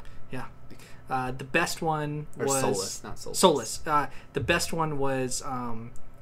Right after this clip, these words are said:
Speaker 1: Casino Royale was the first one.
Speaker 2: Okay.
Speaker 1: The second best one was Skyfall.
Speaker 2: Yep.
Speaker 1: The third best one was, um, what was the other one? It was, uh, it was, Quantum of Solace was the worst.
Speaker 2: Yeah.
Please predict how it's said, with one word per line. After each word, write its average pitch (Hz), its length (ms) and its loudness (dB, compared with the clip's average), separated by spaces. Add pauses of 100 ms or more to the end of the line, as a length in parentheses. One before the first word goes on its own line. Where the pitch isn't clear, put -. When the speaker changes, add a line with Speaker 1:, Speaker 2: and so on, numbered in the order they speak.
(240)
Speaker 1:
Casino 139 340 2
Royale 120 380 2
was 120 140 -6
the 131 60 -4
first 123 320 -2
one. 110 260 -2 (640)
Speaker 2:
Okay. 107 240 -6 (160)
Speaker 1:
The 123 80 0
second 151 380 2
best 143 200 2
one 139 140 -2
was 123 160 0
Skyfall. 117 580 -2 (140)
Speaker 2:
Yep. 107 180 -2 (380)
Speaker 1:
The - 80 -6
third 160 360 6
best 151 260 0
one 135 320 -4
was, 123 880 -4 (2500)
um, 120 800 -4 (1120)
what 151 100 -2
was 143 100 0
the 139 80 0
other 127 100 0
one? 120 140 -4
It 123 40 -4
was, 131 140 -4
uh, 123 320 -2 (120)
it 165 60 -6
was, 156 220 0 (320)
Quantum 196 320 8
of 165 60 2
Solace 151 300 4
was 131 80 -6
the 139 80 -2
worst. 117 540 -2
Speaker 2:
Yeah. 101 200 -6